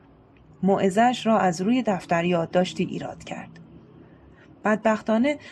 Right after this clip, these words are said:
پدر وظیفه‌شناس لازم دیده بود از تعدادی پادشاهان عاقل آشوری نام ببرد که در تلفظ آنها دچار دردسر شد.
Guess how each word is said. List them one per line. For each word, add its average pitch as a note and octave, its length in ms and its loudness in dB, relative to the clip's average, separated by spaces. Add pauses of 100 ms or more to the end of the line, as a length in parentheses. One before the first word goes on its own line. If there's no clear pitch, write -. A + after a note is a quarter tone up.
(120)
پدر A3+ 400 4
وظیفه‌شناس F#3+ 840 0
لازم F#3 380 2
دیده F#3+ 240 2
بود F3+ 280 0
از F#3 220 -4
تعدادی G#3+ 420 2
پادشاهان F#3 680 0
عاقل G3 480 0
آشوری F3+ 760 -2 (380)
نام E3 220 0
ببرد D#3 500 -4 (680)
که G#3 100 -2
در G#3+ 160 4
تلفظ G#3+ 520 0
آنها G#3+ 340 2
دچار G3 440 2
دردسر D3+ 640 -4
شد. - 260 -14